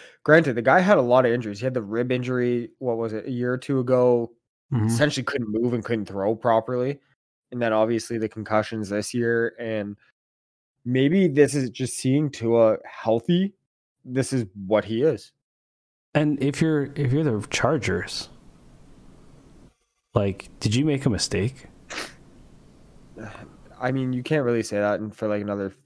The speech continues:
Speaker 1: few years, but
Speaker 2: Oh, I know,
Speaker 1: like,
Speaker 2: but, like,
Speaker 1: I, I,
Speaker 2: everyone's,
Speaker 1: I don't think
Speaker 2: everyone's still
Speaker 1: Herbert's
Speaker 2: high on Herbert, but it's like, I don't know, man. The guy, I guess Tua hasn't done anything either, but to me, they're kind of, like,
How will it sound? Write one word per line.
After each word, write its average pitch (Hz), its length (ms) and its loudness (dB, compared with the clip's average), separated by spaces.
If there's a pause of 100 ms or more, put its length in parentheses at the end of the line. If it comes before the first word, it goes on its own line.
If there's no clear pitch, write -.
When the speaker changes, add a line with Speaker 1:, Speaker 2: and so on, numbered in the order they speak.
(240)
Speaker 1:
few 107 200 -4
years, 101 460 -4
but 98 420 -2 (220)
Speaker 2:
Oh, 139 120 4
I 123 120 2
know, 131 180 2
Speaker 1:
like, 110 120 0
Speaker 2:
but, 117 80 0
like, 113 240 0
Speaker 1:
I, - 80 2
I, - 20 6
Speaker 2:
everyone's, 143 280 2
Speaker 1:
I 139 60 4
don't 175 160 6
think 180 120 6
Speaker 2:
everyone's 143 200 2
still 135 200 6
Speaker 1:
Herbert's 120 120 4
Speaker 2:
high 113 400 2 (300)
on 120 160 2
Herbert, 113 340 0
but 104 180 0
it's 104 220 0
like, 101 380 -2 (1500)
I - 80 -2
don't 131 100 2
know, 135 120 2
man. 110 380 0
The 123 80 -2
guy, 127 280 0 (840)
I 131 100 0
guess 139 160 0
Tua 156 180 0
hasn't 139 200 0
done 123 100 2
anything 117 240 2
either, 117 220 0
but 104 220 0
to 127 100 0
me, 143 160 2
they're 113 160 0
kind 113 180 0
of, 101 80 0
like, 98 320 -2